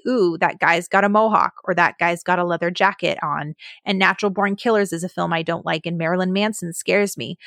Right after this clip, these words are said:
So all that shit should be put on a funeral pyre. I think that's the wrong way to go.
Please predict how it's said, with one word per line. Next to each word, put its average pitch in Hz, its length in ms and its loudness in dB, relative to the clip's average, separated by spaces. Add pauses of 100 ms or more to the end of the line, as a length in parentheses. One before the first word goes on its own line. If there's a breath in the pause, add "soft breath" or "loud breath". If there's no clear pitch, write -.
(220 loud breath)
So - 180 2
all 208 180 6
that 208 240 4
shit - 260 -2
should 196 160 -4
be 202 100 0
put 190 160 0
on 175 140 2
a 180 40 -4
funeral 185 380 0
pyre. - 500 0
I 202 60 0
think 208 220 -2
that's 208 240 2
the 208 100 0
wrong 180 240 2
way 170 160 0
to 170 140 -6
go. 139 340 -2